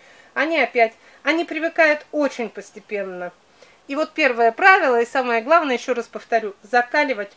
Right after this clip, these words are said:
постепенно. Если вы решили закаливать растения на балконе или лоджии, потому что я понимаю, что вот такая придомовая теплица не у всех же есть, то первые три-четыре дня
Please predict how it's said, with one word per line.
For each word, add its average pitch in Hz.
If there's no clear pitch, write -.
постепенно. 254
Если 359
вы 359
решили 330
закаливать 294
растения 277
на 262
балконе 302
или 240
лоджии, 254
потому 254
что -
я 285
понимаю, 285
что -
вот 247
такая 262
придомовая 254
теплица 262
не 233
у 254
всех 339
же 240
есть, 202
то 294
первые 233
три-четыре 269
дня 330